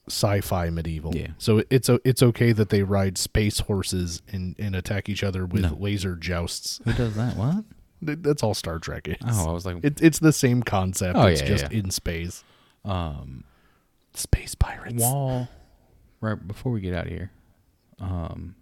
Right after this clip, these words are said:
Speaker 2: do you sub-, you don't subscri-, subscribe to any podcast, do you? And I don't mean subscribe like just, you don't listen to any at all, right?
Speaker 1: Th-, th-,
Speaker 2: Except
Speaker 1: this
Speaker 2: ours.
Speaker 1: podcast is the only podcast I
Speaker 2: All right.
Speaker 1: listen to so that we can have a plus one.
Speaker 2: I was trying to take a poll of people 'cause, like, I,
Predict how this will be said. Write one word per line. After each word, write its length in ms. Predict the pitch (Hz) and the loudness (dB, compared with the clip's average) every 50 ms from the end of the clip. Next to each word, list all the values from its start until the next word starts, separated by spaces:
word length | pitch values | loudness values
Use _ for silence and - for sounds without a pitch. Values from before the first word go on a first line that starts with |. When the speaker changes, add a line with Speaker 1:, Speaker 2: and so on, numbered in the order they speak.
| _ _ - | _ _ -6
Speaker 2:
do 80 | - 117 | -4 -2
you 60 | 143 | -2
sub-, 240 | - - 120 107 - | -2 -6 -10 -6 -4
you 80 | 156 | -4
don't 120 | 165 143 98 | -2 -2 -4
subscri-, 420 | - - - - - 113 - - | -6 -10 -12 -8 -8 -8 -8 -8
subscribe 640 | - - 104 87 - - - - 101 98 92 87 90 - | -10 -8 -8 -8 -8 -8 -6 -4 -2 -2 -2 -2 -4 -6
to 160 | - - - | -8 -8 -6
any 140 | 78 78 73 | -6 -8 -8
podcast, 580 | - - 80 78 82 - - - 90 - - | -8 -8 -8 -8 -10 -10 -12 -12 -12 -12 -10
do 100 | - 90 | -10 -8
you? 220 | 87 90 92 101 - _ _ _ _ _ - | -6 -6 -6 -8 -10 _ _ _ _ _ -4
And 100 | 104 101 | 0 2
I 40 | 107 | 4
don't 120 | 117 120 107 | 4 4 4
mean 120 | 104 95 | 2 0
subscribe 460 | - 98 82 - - - 90 85 80 | 0 -2 -4 -4 -2 -2 -2 0 0
like 180 | 85 80 80 - | 0 -2 -2 0
just, 240 | - 90 82 - - - - - - - - _ _ _ _ _ | -2 -2 -2 -4 -6 -18 -20 -20 -20 -20 -20 _ _ _ _ _
you 80 | - 127 | 4 6
don't 80 | 131 | 8
listen 160 | 123 101 95 90 | 8 6 6 4
to 40 | |
any 140 | 92 92 87 80 | 2 2 2 2
at 60 | 82 | 2
all, 160 | 78 76 67 | 2 0 0
right? 240 | 67 73 76 82 - - _ _ _ _ _ _ _ - | -2 -2 -4 -4 -4 -8 _ _ _ _ _ _ _ -8
Speaker 1:
Th-, 140 | 156 135 123 | -4 -4 -4
th-, 100 | - - | -2 -2
Speaker 2:
Except 180 | 117 101 95 113 | 2 4 6 8
Speaker 1:
this 120 | 123 - | 8 8
Speaker 2:
ours. 160 | 92 95 98 | 8 8 8
Speaker 1:
podcast 480 | 104 104 98 92 98 101 95 95 - - | 6 4 2 2 0 0 0 2 2 0
is 80 | 110 95 | 0 2
the 140 | 117 113 - - | 2 2 2 2
only 120 | 131 117 | 0 0
podcast 520 | 113 - 120 110 104 - 117 107 101 - - | 2 2 2 0 0 0 0 0 0 2 0
I 40 | 104 | 0
Speaker 2:
All 40 | 101 | 2
right. 60 | 104 | 2
Speaker 1:
listen 240 | 104 - - 104 98 | 0 0 0 -2 -4
to 160 | - - 127 | -2 -2 -4
so 140 | - - 120 | -2 2 2
that 100 | 127 127 | 2 2
we 120 | 98 123 120 | 2 0 -2
can 120 | - 113 | 0 0
have 120 | 113 110 | 0 2
a 80 | 110 104 | 2 2
plus 360 | - - - 117 113 - - | 2 2 2 2 2 0 -2
one. 260 | 107 107 110 117 113 | -8 -6 -4 -2 0
Speaker 2:
I 60 | 107 117 | 4 4
was 140 | 123 113 | 4 4
trying 160 | - 156 165 165 | 4 2 2 2
to 80 | 139 | 2
take 140 | 110 110 82 | 0 0 0
a 60 | 82 | -2
poll 360 | - - - 95 90 87 85 | -4 -2 0 2 2 2 0
of 100 | 78 - | 0 -2
people 340 | - - 87 80 - 85 78 - | -4 -6 -6 -6 -4 -6 -6 -4
'cause, 200 | - 87 76 - | -6 -8 -6 -6
like, 180 | 85 80 - 90 | -6 -6 -4 -4
I, 360 | 87 90 87 87 85 80 | -4 -2 -2 -2 -4 -4